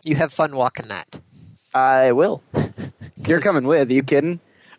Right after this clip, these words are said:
Speaker 1: It depends on I have a job.
Speaker 2: Ah, well, it depends if we're both there. <laughs>
Speaker 1: Yes, that's, that's the bigger, depends on if we're actually going this year.
Speaker 2: If we're both there, you're coming with me.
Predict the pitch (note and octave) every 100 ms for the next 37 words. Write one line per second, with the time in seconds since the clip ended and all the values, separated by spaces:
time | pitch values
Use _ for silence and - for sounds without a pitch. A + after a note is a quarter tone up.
0 | - - _ - D3+ C3+ B2 A#2+ - B2
1 | A#2 A#2+ A2+ A2+ A#2 B2+ F3 E3+ - C#3
2 | C3 - F3+ E3 E3 D3+ D#3 F#3+ F3+ D#3+
3 | E3+ D#3+ C#3 C3+ C#3+ A#2+ A2 F#3 - D#3
4 | C#3 C#3+ A2+ - - A#2 B2 - - B2+
5 | - C3+ B2 C3 B2 A#2 G#2+ - - _
6 | B2+ B2+ B2+ A#2+ B2 B2+ - B2+ B2 B2+
7 | A#2+ A2 G#2+ G#2+ G#2+ - - A#3+ A#3+ A3+
8 | G#3 E3 F#3 D#3+ D3 D#3 F3 D#3+ C#3 B2
9 | F2